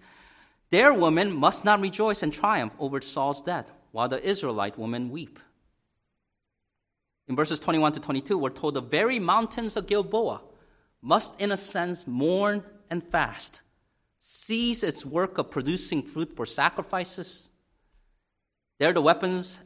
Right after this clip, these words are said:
and armor of Saul and Jonathan were stained and discarded, but not before they were taken up to fight the enemies. As expected, there's a special place in David's lament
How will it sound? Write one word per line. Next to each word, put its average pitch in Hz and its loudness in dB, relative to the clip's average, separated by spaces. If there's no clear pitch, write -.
and 117 -6
armor 180 0
of 113 -12
Saul 160 -2
and 127 -4
Jonathan 147 -4
were 98 -10
stained 156 -10
and 123 -12
discarded, 113 -8
but 101 -12
not 143 2
before 180 -4
they 165 -2
were 143 0
taken 143 -8
up 123 -6
to - -20
fight - -8
the 131 -8
enemies. 95 -14
As 131 4
expected, 180 0
there's 117 0
a 120 -6
special - -2
place - -6
in 107 -6
David's 131 -4
lament 117 -4